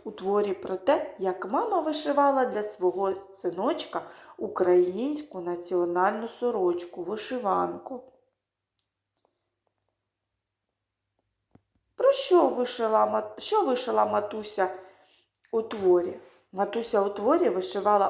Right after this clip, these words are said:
українську національну сорочку, вишиванку. А що цікавило Дмитрика? Дмитрика цікавило,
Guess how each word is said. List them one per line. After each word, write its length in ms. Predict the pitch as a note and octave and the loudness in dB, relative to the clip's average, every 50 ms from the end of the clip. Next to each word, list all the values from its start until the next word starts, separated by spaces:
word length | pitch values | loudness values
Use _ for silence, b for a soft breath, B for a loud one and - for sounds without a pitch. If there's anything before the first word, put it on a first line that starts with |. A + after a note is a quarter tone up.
| - | 0
українську 640 | - - - A3+ A3 A3 G#3+ G#3 - - - - G3+ | -4 -4 -2 0 0 0 -2 -4 -8 -12 -12 -10 -8
національну 880 | F#3 F#3+ F#3 F#3+ - G3 F#3 F3+ F3+ F3 F3+ F3+ F3+ F3+ F3 E3+ E3+ - | -8 -8 -8 -8 -6 -4 -4 -4 -2 0 2 2 2 2 -2 -6 -10 -12
сорочку, 640 | - - F3+ E3+ E3 F3+ A#3 - - - - F3 E3 | -10 -6 -4 0 4 4 4 4 2 -2 -8 -6 -6
вишиванку. 1000 | E3+ G3+ - - - E4 D#4+ C#4+ A3 G#3 G3 F#3+ F#3+ F#3 - - - F#3 F#3 - - - _ _ _ _ b b b b b b b b | -4 -4 -4 -4 -4 -4 0 2 2 2 2 0 -2 -8 -12 -12 -12 -12 -12 -14 -18 -20 _ _ _ _ b b b b b b b b
А 100 | - E3+ | -10 -8
що 220 | D3+ - - G#3+ | -8 -4 -4 -2
цікавило 680 | G#3+ G#3+ - A4 G#4+ - A3+ A#3 C4+ D4 E4 E4+ A4 B4 | -4 -2 -2 -2 2 4 6 6 6 4 4 4 4 4
Дмитрика? 1000 | B4 - F#4 E4 D4+ D4 C#4 C4 B3 - - A#3 A3 G3+ - - G3 G3+ - - - _ _ _ _ _ _ _ _ _ _ _ _ _ _ _ - | 4 2 0 -2 0 0 0 0 0 -2 -2 -4 -4 -4 -6 -8 -10 -10 -12 -16 -20 _ _ _ _ _ _ _ _ _ _ _ _ _ _ _ -6
Дмитрика 500 | - B4+ C#5 C#5 C#5+ F#4 E4+ F4 D#4+ D#4+ | 0 2 2 2 2 0 0 0 -2 -2
цікавило, 840 | D#4 D#4 - D4+ - - C4+ B3 G#3+ F#3+ E3+ F3+ F3+ F3+ F#3 F#3 | -2 -4 -8 -8 0 2 4 4 6 4 2 0 -4 -6 -8 -12